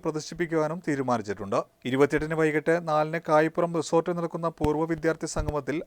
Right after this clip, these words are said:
ആശുപത്രി അധികൃതർ സമ്മതപത്രം ഏറ്റുവാങ്ങും. പൂർവ്വ വിദ്യാർത്ഥി സംഘടനാ കോർഡിനേറ്റർ ഐ ബി സുരേന്ദ്രൻ, വൈസ് ചെയർമാൻ കെ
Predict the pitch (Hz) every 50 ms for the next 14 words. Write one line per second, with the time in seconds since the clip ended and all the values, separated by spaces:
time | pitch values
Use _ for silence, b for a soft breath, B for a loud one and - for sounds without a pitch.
0 | - 156 143 139 - 160 156 - - 175 175 - - 147 147 156 147 147 139 139
1 | 160 - _ _ _ _ - - - 156 156 160 160 156 160 - - 151 143 135
2 | 123 - 123 107 104 98 95 101 143 180 _ _ _ _ - - - - _ -
3 | - 135 139 139 139 147 143 139 151 151 147 160 160 - 170 160 156 156 160 165
4 | 160 - 170 165 160 160 160 147 165 185 - - - 151 151 151 151 170 180 175
5 | - 165 156 160 165 156 139 139 170 - _ - 139 143 147 - - - 165 156
6 | 156 165 160 156 - - 151